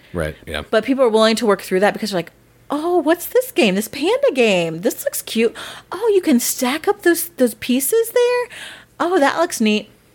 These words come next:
Speaker 2: They're in. You got 'em. They're on the hook.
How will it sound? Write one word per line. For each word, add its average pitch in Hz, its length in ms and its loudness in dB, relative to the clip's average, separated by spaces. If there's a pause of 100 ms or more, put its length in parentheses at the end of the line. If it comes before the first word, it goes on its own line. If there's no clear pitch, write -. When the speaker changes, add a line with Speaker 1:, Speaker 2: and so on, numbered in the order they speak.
(240)
Speaker 2:
They're 170 220 4
in. 156 240 -2 (460)
You 175 140 0
got 170 260 2
'em. 165 180 -6 (380)
They're 165 160 2
on 170 160 2
the 165 100 -2
hook. 160 340 -2